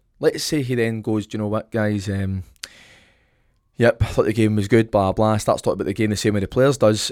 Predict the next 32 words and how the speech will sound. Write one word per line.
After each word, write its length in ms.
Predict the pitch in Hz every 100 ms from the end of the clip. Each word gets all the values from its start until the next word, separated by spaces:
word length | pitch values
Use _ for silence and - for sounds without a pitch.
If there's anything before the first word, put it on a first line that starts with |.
| -
Uh, 180 | 110
what 180 | 110 147
do 40 | 135
you 40 |
make 140 | 123
of 60 | 123
that 80 | 113
decision 320 | 101 113 147
you 60 | 143
made, 140 | 139
Willie? 280 | 131 131 127 - - -
"I 160 | 107
look, 180 | 104 98
I 60 | 104
made 160 | 107 107
a 80 | 98
massive 480 | 101 101 104 - 98
mistake 280 | - 104
there, 120 | 90 110
by 160 | 110
the 80 | 107
way. 140 | 104 - _ _ -
I 100 | 98
just 200 | 98 113
seen 100 | 107
it 80 | 104
the 100 | 104
other 120 | 95
night. 180 | 95 101
I 100 | -
made 140 | 107 107
an 120 | 101